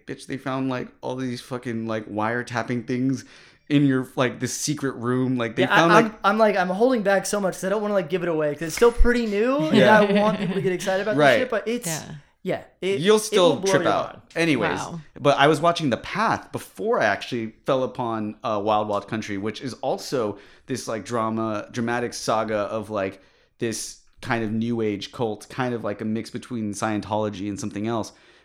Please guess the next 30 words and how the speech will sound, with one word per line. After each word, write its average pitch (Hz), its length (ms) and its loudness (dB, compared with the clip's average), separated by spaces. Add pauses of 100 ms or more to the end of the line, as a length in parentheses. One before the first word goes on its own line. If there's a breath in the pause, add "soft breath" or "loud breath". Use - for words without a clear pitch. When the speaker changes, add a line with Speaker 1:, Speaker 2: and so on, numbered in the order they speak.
Speaker 1:
But 113 320 -2
it 120 240 -4
goes 147 280 0
like 117 180 -4
that, 113 80 0
and 110 100 -2
it 117 40 -6
just 143 220 -8
shows 160 420 -4
you 110 360 -6 (320 soft breath)
all 185 280 -2
of 139 140 -4
the 139 60 -2
different 151 400 -6
places 139 420 -4
that 110 100 -12
these 110 120 -8
people 123 280 -6
are 101 60 -4
coming 117 340 -4
from, 95 280 -8
like, 95 180 -6
mentally, 107 420 -4
psychologically, 101 800 -4
and 92 80 -6
how, 107 240 -4
like, 113 240 -8
these 110 160 -8
things 110 280 -6
evolve. 104 540 -2